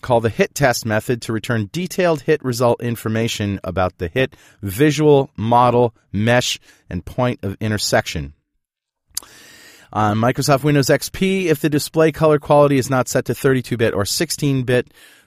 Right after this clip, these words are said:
the, the viewport three D might not render as expected. And there's some examples in there, both in saml and C sharp. It's, uh, shows how to create a three D scene in saml, and it's quite extensive.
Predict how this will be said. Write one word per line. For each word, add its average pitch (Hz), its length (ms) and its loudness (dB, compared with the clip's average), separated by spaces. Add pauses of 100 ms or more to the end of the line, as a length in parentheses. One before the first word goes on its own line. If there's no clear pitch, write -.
the, 98 160 -2
the 92 140 -6
viewport 143 500 0
three 139 320 -2
D 123 300 0
might 110 320 0
not 110 240 0
render 107 560 0
as 90 200 -6
expected. 87 720 -6 (400)
And 104 100 -2
there's 101 160 -4
some 107 140 -4
examples 143 580 0
in 120 140 -2
there, 107 320 0 (640)
both 110 220 -2
in 95 140 -2
saml 117 500 0
and 98 260 -4
C 98 140 -8
sharp. 78 320 -6 (720)
It's, - 320 -6
uh, 90 260 -2
shows 113 320 -2
how 113 140 2
to 95 60 -2
create 95 260 -4
a - 20 -8
three 104 240 -6
D 98 140 -6
scene 95 260 -6
in 87 120 -4
saml, 92 360 -4
and 90 80 -4
it's - 120 -10
quite 147 200 0
extensive. 104 500 -6